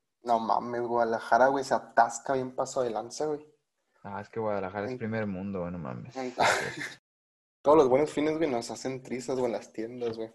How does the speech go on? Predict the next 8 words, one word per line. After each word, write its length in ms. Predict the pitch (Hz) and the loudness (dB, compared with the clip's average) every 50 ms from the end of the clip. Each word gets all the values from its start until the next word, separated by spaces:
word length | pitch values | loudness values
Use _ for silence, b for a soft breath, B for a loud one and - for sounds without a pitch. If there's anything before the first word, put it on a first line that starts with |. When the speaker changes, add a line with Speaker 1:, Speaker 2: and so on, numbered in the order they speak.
| _ | _
Speaker 1:
Pinche 220 | - - - - 143 | -20 -20 -12 -12 -12
filones, 640 | - - - 120 110 107 110 101 110 117 117 117 113 | -10 -4 -2 0 2 2 2 2 2 -2 -4 -6 -6
güey. 140 | 110 117 | -6 -6
Un 220 | 120 131 151 185 233 | -6 -6 -8 -8 -4
cochinero. 680 | - 269 254 - - - 131 110 107 113 117 117 110 - _ _ _ _ _ _ _ _ _ _ _ _ - | -4 -6 -6 -6 -8 -8 -6 -4 -4 -4 -4 -6 -8 -10 _ _ _ _ _ _ _ _ _ _ _ _ -6
Entonces, 180 | 123 123 123 - | -6 -6 -4 0
por 140 | 113 104 | 0 0
eso, 220 | 101 104 - 127 | 0 0 -2 -4